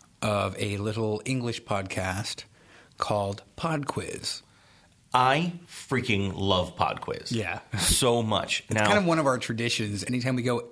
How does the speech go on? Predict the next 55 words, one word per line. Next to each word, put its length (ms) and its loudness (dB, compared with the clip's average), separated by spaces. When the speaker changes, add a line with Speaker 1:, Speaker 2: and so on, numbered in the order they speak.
Speaker 1:
anywhere 760 2
over 460 2
an 60 0
hour 340 0
drive, 640 0
we 440 2
do 220 0
some 160 -4
pod 240 -4
quizzes. 360 -6
Speaker 2:
Yeah. 260 4
So 320 2
Dana, 400 2
Joe, 300 2
and 100 4
I 200 2
were 160 2
all, 400 2
we 160 2
will 140 0
all 320 6
listen 240 0
to 60 2
Pod 280 0
Quiz 400 -2
Speaker 1:
Mm-hmm. 200 -2
Speaker 2:
and 140 2
see 400 4
what 220 0
kind 160 0
of 80 0
score 380 2
we 100 2
get. 380 0
Speaker 1:
Mm-hmm. 220 -2
Speaker 2:
You 100 -2
know, 380 0
just 180 -2
like 160 0
it's 80 -4
a 60 0
pub 320 -4
quiz. 420 -2
Speaker 1:
Yeah, 160 4
Speaker 2:
You 60 4
know 80 2
what 40 2
I 40 2
Speaker 1:
it's 60 -2
Speaker 2:
mean? 180 2
Speaker 1:
ba-, 60 -6
that's 140 -2
what 80 0
it 120 0
is. 340 -4